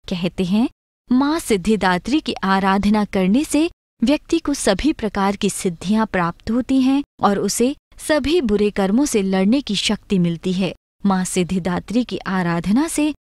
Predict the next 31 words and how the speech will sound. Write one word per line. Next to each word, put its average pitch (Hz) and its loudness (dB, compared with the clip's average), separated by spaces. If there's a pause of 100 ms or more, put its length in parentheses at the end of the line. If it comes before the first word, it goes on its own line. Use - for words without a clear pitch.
(220)
व्यक्ति 302 2
की 294 -2
सभी 254 0
मनोकामनाएं 196 2
पूर्ण 262 -2
होती 185 0
हैं। 190 0 (300)
माँ 311 0
सिद्धिदात्री 214 0 (280)
कमल 294 2
के 247 -2
आसन 214 -2
पर 202 0
विराजमान 180 -2
हैं 269 2 (180)
तथा 196 0
माता 196 0 (260)
सिंह 339 0
की 247 0
सवारी 185 2
करती 185 -2
हैं। 185 0 (360)
चार 185 2
भुजाओं 202 0
वाली 240 2
माता 180 0
सिद्धिदात्री 185 0
के 180 -2
हाथों 175 0
में 294 2 (140)
कमल, 190 2